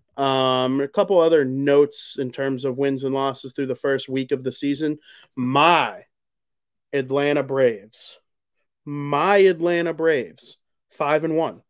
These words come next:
Not a bad start. They play again on Thursday night, not long after this show is done recording. Um,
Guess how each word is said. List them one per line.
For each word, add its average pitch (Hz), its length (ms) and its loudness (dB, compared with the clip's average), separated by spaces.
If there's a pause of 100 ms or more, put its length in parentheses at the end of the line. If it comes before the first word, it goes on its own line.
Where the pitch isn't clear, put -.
(680)
Not 131 220 -4
a 135 40 2
bad 135 260 -2
start. 196 280 0
They 139 120 0
play 143 300 0
again 143 300 -2
on 135 280 -2
Thursday 143 480 -2
night, 165 320 -2
not 135 200 -8
long 135 200 -6
after 135 260 -6
this 135 180 -4
show 151 260 0
is 131 140 -2
done 143 200 -4
recording. 165 640 -2 (680)
Um, 135 720 -2